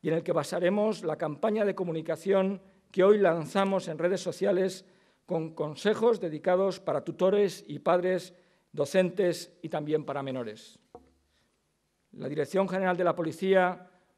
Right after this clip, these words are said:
suma así seguridad para los niños y los jóvenes y tranquilidad para aquellas personas que se preocupan por la integridad de los menores, siempre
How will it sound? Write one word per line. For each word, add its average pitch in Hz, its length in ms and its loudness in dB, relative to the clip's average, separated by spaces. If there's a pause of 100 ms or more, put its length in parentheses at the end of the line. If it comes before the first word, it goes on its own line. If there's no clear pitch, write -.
(100)
suma 190 440 -2
así 208 320 -2
seguridad 185 720 0
para 180 180 2
los 151 200 0
niños 185 520 0
y 165 80 -8
los 160 200 -2
jóvenes 196 560 0 (520)
y 190 120 -8
tranquilidad 165 960 0 (140)
para 160 180 -4
aquellas 190 420 0
personas 180 640 -4 (260)
que 156 80 -6
se 175 120 -4
preocupan 190 520 0
por 170 140 -2
la 165 80 2
integridad 165 500 0
de 170 60 0
los 160 160 -4
menores, 147 580 -2 (280)
siempre 175 760 0